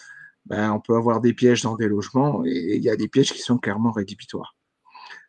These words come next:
Donc, euh, là, il faut, faut avoir le nez fin et être, euh, en mesure de dire, ben,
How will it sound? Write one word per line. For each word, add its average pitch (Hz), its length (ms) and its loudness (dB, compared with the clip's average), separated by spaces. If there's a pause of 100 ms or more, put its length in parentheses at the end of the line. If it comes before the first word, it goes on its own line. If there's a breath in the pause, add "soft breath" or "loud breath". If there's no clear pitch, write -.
(160)
Donc, 135 260 -4
euh, 107 260 -4
là, 117 120 2
il 135 40 2
faut, 113 360 -2
faut - 160 -4
avoir 117 260 4
le 117 100 6
nez 117 140 6
fin 143 380 4
et 110 500 2
être, 113 260 -2
euh, 107 240 0
en 110 120 -2
mesure 135 360 2
de - 80 0
dire, 139 220 2
ben, 117 160 0